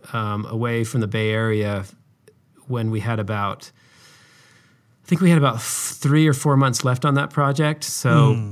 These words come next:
Speaker 1: not the best timing. Um, something I never thought I would ever do, but I, I ended up needing to do that. And, um, and so he, he kinda took on the, the role as the lead, uh, to, to finish that, that project.
Speaker 2: Okay.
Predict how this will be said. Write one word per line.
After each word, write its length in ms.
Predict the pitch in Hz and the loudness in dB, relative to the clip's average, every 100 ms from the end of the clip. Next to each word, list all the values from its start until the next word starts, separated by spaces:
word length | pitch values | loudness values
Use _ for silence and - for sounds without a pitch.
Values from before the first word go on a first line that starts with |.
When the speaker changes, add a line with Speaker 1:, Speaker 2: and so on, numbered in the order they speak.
| 107 | -4
Speaker 1:
not 260 | 143 160 156 | 2 4 4
the 80 | 139 | 4
best 340 | 139 135 - | 2 2 0
timing. 600 | 143 131 135 156 156 160 _ - | 2 4 4 4 2 -2 _ -4
Um, 540 | 123 117 117 117 117 - _ _ _ _ - | -2 0 0 -2 -6 -16 _ _ _ _ -4
something 300 | 156 147 139 | 0 2 4
I 80 | |
never 220 | 123 131 135 | 4 2 4
thought 180 | 135 127 | 2 2
I 60 | |
would 100 | 120 | 2
ever 160 | 117 120 | 0 -2
do, 340 | 107 117 120 | 0 0 0
but 220 | 113 110 | 0 -2
I, 120 | 104 110 | -2 -4
I 240 | 104 110 | -4 -4
ended 200 | 110 110 | -2 -2
up 80 | 107 | -4
needing 260 | 107 107 104 | -4 -4 -4
to 100 | 107 | -4
do 140 | 107 | -4
that. 360 | 110 110 113 - - | -2 -4 -4 -10 -10
And, 480 | 110 104 101 98 - | -8 -6 -6 -8 -10
um, 480 | 101 98 98 101 104 _ - | -10 -8 -8 -10 -12 _ -12
and 100 | - | -10
so 240 | - 107 101 | -6 -6 -4
he, 200 | - 135 | -2 -2
he 380 | - 139 117 - - | -2 -2 -2 -6 -6
kinda 200 | 139 110 | -4 -4
took 300 | - - 131 | -4 -4 -2
on 380 | 127 113 110 101 | -2 -2 -2 -4
the, 140 | 98 104 | -6 -8
the 220 | 113 107 | -6 -6
role 380 | 107 104 104 104 | -4 -4 -4 -6
as 160 | 98 | -8
the 100 | - | -6
lead, 380 | 104 104 98 95 110 | -6 -4 -6 -8 -8
uh, 180 | 101 | -10
to, 160 | 95 117 | -8 -10
to 220 | 117 - | -10 -16
finish 340 | 104 113 98 - | -8 -6 -6 -8
that, 260 | 107 - - | -12 -14 -12
that 200 | 95 - | -12 -10
project. 600 | 107 95 101 104 - _ _ - | -10 -10 -10 -12 -12 _ _ -10
Speaker 2:
Okay. 400 | 117 151 147 147 | -6 -4 -4 -4